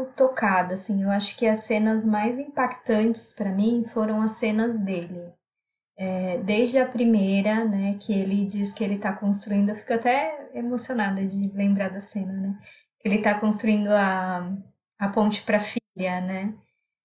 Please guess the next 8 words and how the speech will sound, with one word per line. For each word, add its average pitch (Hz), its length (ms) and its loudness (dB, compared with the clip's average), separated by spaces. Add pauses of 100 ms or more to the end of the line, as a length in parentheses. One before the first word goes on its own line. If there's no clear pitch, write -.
(140)
E 214 220 4
é, 220 600 6
é 214 80 6
essa 220 240 2
construção 226 580 0
de 226 140 0
sonho, 226 560 2
né? 202 220 2